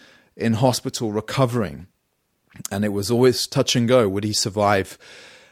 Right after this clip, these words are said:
And there were moments, you know, I remember visiting him in the hospital, had tubes up his nose, he'd lost so much weight. It was,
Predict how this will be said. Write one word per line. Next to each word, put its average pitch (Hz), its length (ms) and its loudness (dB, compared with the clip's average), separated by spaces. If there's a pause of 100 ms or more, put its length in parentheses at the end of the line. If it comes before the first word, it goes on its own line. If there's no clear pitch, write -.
And 107 120 -4
there 120 80 4
were 135 80 6
moments, 139 600 4
you 131 80 0
know, 113 120 4
I 107 60 6
remember 117 300 2
visiting 113 340 0
him 107 60 2
in 104 40 0
the 104 80 -2
hospital, 104 680 -2
had 101 160 -12
tubes 110 300 0
up 107 220 -4
his 101 160 -6
nose, 101 440 -2
he'd 101 180 -8
lost 104 260 -2
so 113 160 0
much 104 240 -4
weight. 90 440 -6 (400)
It 98 120 -8
was, 104 240 -2